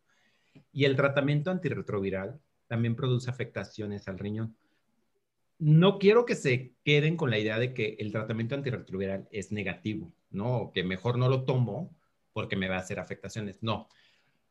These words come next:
Puede producir porque, eh, el mecanismo por el cual, eh, se tiene que sintetizar y se tiene que eliminar el, el, el medicamento,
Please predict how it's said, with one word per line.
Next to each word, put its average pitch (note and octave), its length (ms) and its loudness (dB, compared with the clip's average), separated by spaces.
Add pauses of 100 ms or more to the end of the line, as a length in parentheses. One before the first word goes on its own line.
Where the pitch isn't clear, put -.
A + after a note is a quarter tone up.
(160)
Puede G3 240 8
producir C3+ 720 0
porque, D3 680 2
eh, G#2+ 480 0
el A2+ 140 0
mecanismo B2+ 1080 0
por G#2 160 -4
el G#2 160 -4
cual, A2+ 500 0
eh, F#2+ 340 -4
se - 140 -8
tiene B2 340 0
que B2 100 -2
sintetizar G2+ 880 -4
y G2+ 60 -4
se G2 140 -8
tiene A#2+ 280 -4
que B2 100 -2
eliminar F#2 600 -4
el, F#2+ 260 -4
el, E2 320 -10
el F2 180 -10
medicamento, G2 840 -4